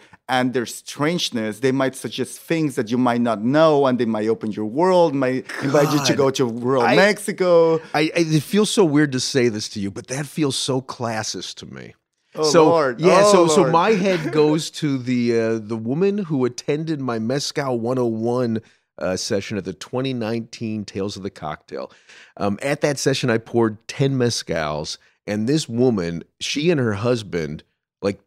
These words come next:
Speaker 2: that's what they do is they cocktail. He's a surgeon, and she's, um, like, a, an industrial librarian, technical librarian. And, um, and she, she's contributed a lot of money to Sacred as a result of attending that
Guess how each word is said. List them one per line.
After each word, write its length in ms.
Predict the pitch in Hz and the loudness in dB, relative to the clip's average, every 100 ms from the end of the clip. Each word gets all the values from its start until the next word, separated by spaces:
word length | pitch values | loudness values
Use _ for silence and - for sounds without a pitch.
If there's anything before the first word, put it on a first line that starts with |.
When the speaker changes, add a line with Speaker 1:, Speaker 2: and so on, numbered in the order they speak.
| - | -10
Speaker 2:
that's 220 | 117 113 | -8 -8
what 120 | 113 | -10
they 120 | 104 | -10
do 220 | 85 104 | -8 -6
is 140 | 95 78 | -6 -8
they 100 | 82 | -12
cocktail. 800 | - 80 78 - - - - - | -10 -10 -10 -14 -12 -12 -12 -10
He's 280 | 123 127 117 | -6 -4 -4
a 80 | 107 | -6
surgeon, 600 | - - 107 110 107 101 | -4 -4 -4 -4 -6 -4
and 160 | 90 | -6
she's, 580 | - - 107 107 107 - _ _ _ - | -6 -6 -4 -4 -4 -8 _ _ _ -10
um, 360 | 90 87 87 - | -6 -4 -6 -6
like, 260 | 92 90 | -8 -4
a, 320 | 90 82 80 - | -6 -4 -6 -6
an 100 | 87 | -6
industrial 1040 | 87 85 78 101 110 - - 127 120 117 | -6 -10 -6 -6 -6 -8 -10 -8 -4 -2
librarian, 720 | 117 117 110 95 113 120 120 98 | -2 -2 -4 -4 -4 -2 -2 -4
technical 360 | - - 101 | -6 -4 -4
librarian. 520 | 80 80 82 76 65 - - - - - - | -4 -4 -4 -6 -8 -12 -20 -20 -20 -20 -8
And, 360 | 113 127 127 113 - | -2 -2 -2 -6 -6
um, 440 | 117 107 104 107 - _ _ _ | -2 -2 -2 -6 -8 _ _ _
and 240 | 127 120 120 | -4 -4 -6
she, 640 | - - - - 180 220 - | -6 -4 -2 -2 -2 -4 -8
she's 380 | - - 175 220 | -6 -4 -2 -4
contributed 640 | - 180 - 160 143 127 113 | -2 -4 -2 -2 0 0 -2
a 80 | - | -4
lot 480 | 98 98 104 131 143 | -10 -8 -6 -4 -4
of 120 | 123 | -4
money 560 | 117 127 131 90 78 - _ _ - | -2 0 -2 -4 -8 -16 _ _ -8
to 80 | |
Sacred 680 | 110 - 165 160 87 80 80 - | -4 2 2 2 -4 -4 -4 -4
as 200 | 117 110 | -4 -2
a 60 | |
result 420 | 110 104 120 117 | -4 -4 -2 -2
of 100 | 117 | -2
attending 600 | 101 - 131 135 120 101 92 | -6 -4 -2 0 -2 -2 -2
that 260 | 95 92 | -2 -4